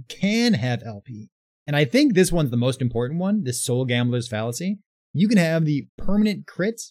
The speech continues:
every once in a while. So a hun-, a plus a hundred critical strike chance if you've not dealt a crit recently.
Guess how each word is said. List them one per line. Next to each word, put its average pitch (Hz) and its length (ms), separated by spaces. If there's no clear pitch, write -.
every 139 160
once 139 240
in 127 60
a - 20
while. 165 320
So 117 160
a 107 40
hun-, 139 200
a - 80
plus 170 300
a 151 40
hundred 151 280
critical 123 240
strike 123 160
chance 139 260
if - 100
you've 123 140
not 127 420
dealt 120 220
a 113 60
crit 104 180
recently. 110 460